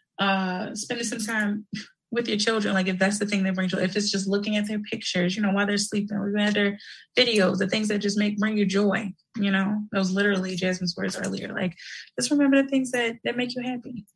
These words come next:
<laughs> Yes. Like, I gotta get out of this. I gotta come out of this, but I can't sit here and just wait for God to, and given,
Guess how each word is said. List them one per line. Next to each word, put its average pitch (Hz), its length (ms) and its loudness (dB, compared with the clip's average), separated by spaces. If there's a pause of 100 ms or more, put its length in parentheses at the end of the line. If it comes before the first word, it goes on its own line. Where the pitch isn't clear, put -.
<laughs> 220 400 4
Yes. 247 680 2
Like, 196 320 6 (1600)
I 196 60 4
gotta 214 220 2
get 226 160 -2
out 277 160 -2
of 214 100 -2
this. - 180 -4
I - 60 -4
gotta 208 200 0
come 214 240 -2
out 208 240 2
of 208 100 0
this, 180 220 0
but 202 120 -4
I 202 80 -2
can't 202 340 -2
sit - 240 0
here 208 220 0
and 190 100 -2
just 190 200 -6
wait 202 180 -2
for - 80 -6
God 190 240 0
to, 202 180 -6
and 190 160 0
given, 208 480 0